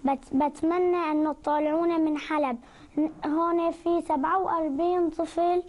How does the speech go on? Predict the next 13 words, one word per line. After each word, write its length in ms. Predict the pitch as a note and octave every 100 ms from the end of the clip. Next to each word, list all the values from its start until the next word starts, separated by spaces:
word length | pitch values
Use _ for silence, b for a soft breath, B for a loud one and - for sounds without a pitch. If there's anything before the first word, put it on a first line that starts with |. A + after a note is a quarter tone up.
| B B -
كلهم 360 | F4+ F4+ F4+ D#4
هون 220 | E4+ F4
إخواتي، 720 | F4 D#4 - E4 D4+ C4+ B3+ - B B B B - - - - B3 - - - - - - - - - -
كلهم 400 | F4 F4 E4+ D#4
هون 160 | E4 E4+
إخواتي. 680 | E4 D4+ D#4 D#4 C#4+ C4 B3 B B -
ونحن 320 | C#4+ F4 F4
هون 560 | E4+ E4+ F4+ F4 F4 E4
بنتمنى 540 | D#4+ D4+ D#4+ E4+ D#4
إنه 180 | D4+ D4+
نطلع 360 | D#4 D#4+ E4 D4
من 220 | C#4+ C#4
حلب 440 | - E4 E4 F4